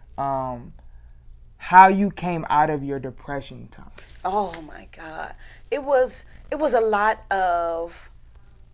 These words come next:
Speaker 2: a long time, and I didn't understand. I didn't understand that, um, isolation really leads to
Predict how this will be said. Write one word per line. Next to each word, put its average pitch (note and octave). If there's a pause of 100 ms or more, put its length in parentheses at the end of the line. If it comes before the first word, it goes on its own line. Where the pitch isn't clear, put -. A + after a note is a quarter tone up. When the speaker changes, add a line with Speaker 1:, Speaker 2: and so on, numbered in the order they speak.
(180)
Speaker 2:
a G#3+
long G3
time, E3
and G#3
I G#3
didn't A3 (140)
understand. G3 (1500)
I G3+
didn't A#3+
understand F#3+
that, E3+ (100)
um, D#3+ (1160)
isolation G3+
really G3+
leads F#3+
to F3+